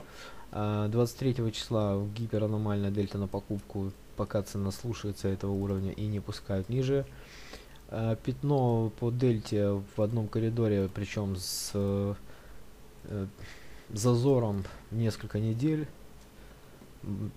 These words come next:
ну, значит, удерживают пятьдесят семь пятнадцать,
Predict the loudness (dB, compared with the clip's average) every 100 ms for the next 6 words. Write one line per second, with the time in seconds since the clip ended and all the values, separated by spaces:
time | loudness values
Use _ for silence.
0 | -2 2 4 2 0 -2 2 4 4 4
1 | 2 -2 -2 -2 -2 -2 0 0 0 -4
2 | -2 0 0 0 -4